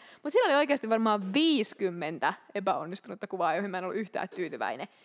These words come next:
Ja totta kai mä valikoin sieltä ne niinku hyvät sinne, että,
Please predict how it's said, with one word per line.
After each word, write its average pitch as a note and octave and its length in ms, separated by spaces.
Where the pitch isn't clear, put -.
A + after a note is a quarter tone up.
Ja E4 60
totta F4+ 180
kai F4 120
mä C#4+ 100
valikoin F#3 420
sieltä C#3+ 240
ne C#3+ 100
niinku A#2+ 340
hyvät F3+ 260
sinne, E3+ 360
että, G3+ 260